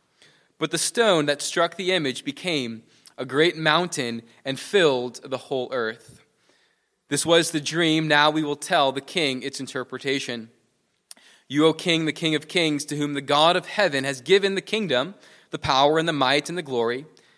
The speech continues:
and into whose hand he has given wherever they dwell, the children of man, the beasts of the field, and the birds of the heavens, making you rule over them all. You are the head of gold. Another kingdom inferior to you shall arise after you,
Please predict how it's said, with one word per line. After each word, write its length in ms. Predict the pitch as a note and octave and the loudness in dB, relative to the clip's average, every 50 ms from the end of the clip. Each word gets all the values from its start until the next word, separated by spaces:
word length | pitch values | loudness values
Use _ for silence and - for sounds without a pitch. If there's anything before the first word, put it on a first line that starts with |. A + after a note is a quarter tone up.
| _ _ - | _ _ -4
and 100 | C#3+ D3+ | 0 0
into 160 | E3+ E3+ F#3+ | 0 2 0
whose 260 | G3 F3+ G3 G3 E3+ - | 0 0 0 -2 -4 -6
hand 380 | - E3 F3+ F3+ F#3 F#3 E3 | -6 -2 2 4 4 2 2
he 280 | D#3 - - G#3+ A3 A#3 | -2 -8 -4 -2 0 2
has 200 | A#3 G#3+ E3+ - | 2 0 0 0
given 340 | - D#3 D3+ D3 F#3 F#3+ E3+ | 0 0 0 0 0 -2 0
wherever 360 | D3+ D3 D3+ D#3 D#3 F#3+ F3+ | 2 4 4 4 4 2 0
they 120 | G3 F#3+ | 0 -2
dwell, 300 | D#3+ C3+ C3 C#3 D3+ E3+ | -2 0 0 0 0 0
the 80 | E3 D3+ | -2 -4
children 480 | - - - - F3+ F#3 E3 F#3 G3 | -6 -8 -8 -6 -4 -4 -4 -4 -6
of 140 | F#3+ E3 - | -6 -6 -4
man, 340 | D3 C#3 C#3+ D#3 E3 F#3 F#3+ _ - - - - _ _ - | -2 -2 -2 -2 -4 -8 -14 _ -20 -20 -20 -20 _ _ -6
the 80 | D3 | -4
beasts 320 | - - F3+ F#3 - - G3 | -2 0 0 0 0 0 -2
of 80 | F#3 | -2
the 80 | E3+ F3 | -4 -4
field, 420 | D#3+ - D#3+ D#3 E3 F#3+ G3+ E3+ | -6 -4 -4 -2 0 0 -2 -2
and 80 | D3+ C#3+ | -4 -8
the 60 | C3+ | -6
birds 360 | B2+ C#3 C#3+ D#3+ F3 E3 E3 | -2 0 2 2 2 0 -4
of 80 | F3 D#3+ | -6 -6
the 120 | F3 E3+ | -6 -4
heavens, 400 | D#3+ C#3+ C3+ C3+ D3 E3+ E3+ - | -2 0 -2 0 -2 -4 -8 -6
making 320 | D3 C#3+ D3 C#3+ - E3 E3 | -4 -4 -6 -6 -6 -10 -10
you 120 | D#3+ D3 | -8 -10
rule 400 | C3+ C3+ D3+ D#3+ E3+ F3+ F#3 E3 | -6 -4 -2 0 2 0 0 0
over 300 | D3+ D#3 D#3 D3+ E3 E3+ | 0 -2 -2 -2 -4 -6
them 160 | E3 F3+ D#3+ | -6 -4 -4
all. 420 | B2+ A2+ A#2 B2 D3 E3 _ _ _ - _ _ _ _ - | -2 -2 -2 -4 -6 -10 _ _ _ -20 _ _ _ _ -10
You 240 | C#3 D#3 F#3 F3+ | -4 2 4 6
are 460 | F#3+ G#3 G3 C#3+ C3 B2+ C3+ D3 D3 - _ _ - | 6 8 8 8 6 4 2 -2 -10 -18 _ _ -14
the 60 | - | -10
head 200 | C3 C#3+ C#3 C3 | -4 -2 -2 -2
of 100 | C3 B2 | -2 -4
gold. 420 | A#2 C3+ C3+ C3 A#2 A2+ - _ - _ _ _ _ _ _ _ _ _ _ _ _ _ _ _ _ _ _ _ _ _ _ | -2 -2 -2 -2 -2 -6 -10 _ -20 _ _ _ _ _ _ _ _ _ _ _ _ _ _ _ _ _ _ _ _ _ _
Another 300 | - C#3+ E3 F3 F#3 F#3 | 0 2 2 4 4 2
kingdom 380 | F3 - F#3+ G#3 A3 F#3+ D#3+ D3+ | 0 0 -2 -2 0 0 -2 -2
inferior 500 | D3 D3+ - - F3+ F#3 G#3+ A#3 G#3 D#3 | -4 -6 -8 -8 -6 -4 -4 -2 -4 -4
to 140 | - - C#3+ | -6 -6 -6
you 160 | C3+ C#3+ E3 | -6 -6 -6
shall 240 | E3 - - C#3+ D3 | -4 0 2 2 2
arise 400 | D3 C#3 D3 D3 D3 D3+ D3 D3 | 2 2 4 4 4 4 2 0
after 320 | D3 C#3+ C#3 C3 - - | -2 -2 -4 -4 -4 -6
you, 280 | C#3+ C3+ C#3 D3+ G3 A3 | -6 -4 -4 -4 -4 -8